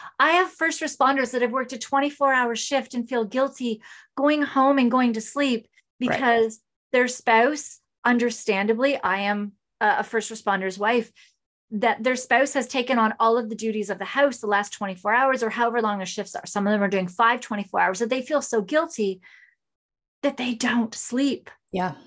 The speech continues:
Speaker 1: Like, it's just, it's, it's amazing how our brains are wired.
Speaker 2: Isn't it so amazing? Oh my goodness. And the cool thing is that that wiring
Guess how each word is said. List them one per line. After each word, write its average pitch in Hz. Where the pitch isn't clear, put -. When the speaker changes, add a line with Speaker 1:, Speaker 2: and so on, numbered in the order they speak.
Speaker 1:
Like, 226
it's 254
just, 254
it's, 233
it's 233
amazing 226
how 214
our 214
brains 180
are 175
wired. 160
Speaker 2:
Isn't 240
it 277
so 277
amazing? 294
Oh 269
my 277
goodness. 277
And 240
the 247
cool 311
thing 302
is 262
that -
that 220
wiring 220